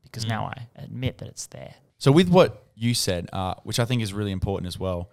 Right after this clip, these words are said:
Speaker 3: is, like, it's, it's a habit.
Speaker 1: Mm.
Speaker 3: And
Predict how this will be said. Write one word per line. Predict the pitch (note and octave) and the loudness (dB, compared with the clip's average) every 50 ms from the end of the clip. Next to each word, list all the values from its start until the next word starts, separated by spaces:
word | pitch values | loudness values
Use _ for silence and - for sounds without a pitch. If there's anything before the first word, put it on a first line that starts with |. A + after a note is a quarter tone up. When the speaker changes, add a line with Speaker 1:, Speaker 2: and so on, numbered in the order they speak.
| _ _ _ _ _ | _ _ _ _ _
Speaker 3:
is, | G#2 G#2 G2+ G2 F#2+ F2+ - - - - _ _ _ _ _ _ _ _ _ _ _ _ _ _ - | -2 0 0 0 0 0 -4 -6 -8 -10 _ _ _ _ _ _ _ _ _ _ _ _ _ _ -2
like, | - - - - - - _ _ _ _ _ - | 0 0 0 -2 -6 -20 _ _ _ _ _ -6
it's, | D3 - - - | -6 -6 -4 -4
it's | D3 C3+ - | -4 -2 0
a | B2 | 0
habit. | G2+ G2+ A#2+ A2+ E2+ - - - - - - _ _ _ _ _ - - | 2 4 2 2 2 0 -6 -10 -14 -20 -20 _ _ _ _ _ -6 -2
Speaker 1:
Mm. | A#2 | 0
Speaker 3:
And | G#2+ G#2+ G2+ G2 G2 F#2 | 2 2 2 0 -4 -6